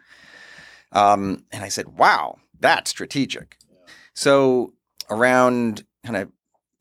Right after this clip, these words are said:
eight years ago, I said, "Hmm, I think my future at Carlyle is kind of winding down." I had been there for fifteen years,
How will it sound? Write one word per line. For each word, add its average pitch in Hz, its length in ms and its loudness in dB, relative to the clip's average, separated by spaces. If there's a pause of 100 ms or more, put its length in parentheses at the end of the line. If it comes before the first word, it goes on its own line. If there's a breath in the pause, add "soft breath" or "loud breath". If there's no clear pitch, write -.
eight 131 180 -2
years 127 320 2
ago, 92 600 0
I 101 140 2
said, 98 420 0 (120)
"Hmm, 117 300 -6 (800 soft breath)
I - 60 -2
think 339 160 -4
my 127 120 2
future 143 420 0
at 110 80 0
Carlyle 95 880 2
is 113 220 -4
kind 131 180 0
of 117 80 -2
winding 113 400 -4
down." 147 420 -2 (140)
I 98 80 -4
had 95 120 -6
been 120 180 0
there 110 180 0
for - 100 -10
fifteen 110 500 -6
years, 113 640 0